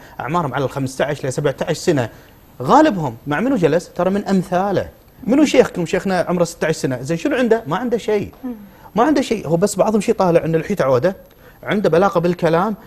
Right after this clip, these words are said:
Speaker 1: حفظ له كم آية وحديث ونزلها على المجتمع. يبي دائما يبي يصلح من الراس. الله ما أمرنا، الله
Speaker 2: صحيح.
Speaker 1: أمرنا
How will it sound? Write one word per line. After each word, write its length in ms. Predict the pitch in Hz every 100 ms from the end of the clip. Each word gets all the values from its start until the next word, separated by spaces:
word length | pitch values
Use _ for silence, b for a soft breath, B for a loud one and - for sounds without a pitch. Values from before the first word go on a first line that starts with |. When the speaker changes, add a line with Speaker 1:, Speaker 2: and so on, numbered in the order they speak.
| B
Speaker 1:
حفظ 300 | - 143 214
له 60 | 202
كم 260 | 208 190
آية 160 | 196 202
وحديث 440 | 170 175 214 254 - B B
ونزلها 500 | 147 175 175 269 233
على 100 | 165
المجتمع. 360 | 180 - 156 143
يبي 220 | 202 214
دائما 360 | 190 233 214 196
يبي 200 | 165 202
يصلح 260 | 208 170
من 80 | 180
الراس. 460 | 151 131 107 - - _ - _ - - -
الله 140 | 151 135
ما 180 | 180
أمرنا، 380 | 240 254 202 131 - 151
الله 160 | 175
Speaker 2:
صحيح. 120 | 147 170
Speaker 1:
أمرنا 340 | 208 214